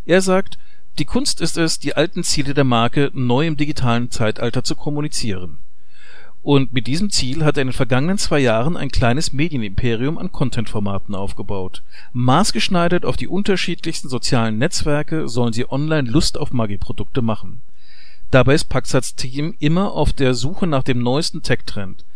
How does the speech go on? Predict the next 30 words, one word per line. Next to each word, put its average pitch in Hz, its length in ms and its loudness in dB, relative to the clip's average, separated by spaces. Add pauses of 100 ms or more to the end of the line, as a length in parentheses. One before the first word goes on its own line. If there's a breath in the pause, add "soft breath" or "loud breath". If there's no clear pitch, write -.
(420 soft breath)
So 139 240 2
hat 175 120 2
Maggi 131 320 0
im 135 160 0
November 127 480 2
gerade 123 340 2
die 127 220 0
erste 147 260 2
digitale 131 460 0
Kochshow 120 500 0 (340 loud breath)
exklusiv 151 720 2
auf - 300 0
Googles 165 460 0
Sprachassistenten 123 880 0
gestartet. 98 580 0 (1200)
Der 131 260 4
Head 180 140 6
of 196 100 4
Digital 123 460 0
weiß 127 200 4
selbst, 131 480 2
dass 123 140 0
er 135 60 2
noch 123 100 0
einen 127 160 -2
langen 139 260 0
Weg 151 160 0
vor 139 220 2
sich 110 220 0
hat, - 340 0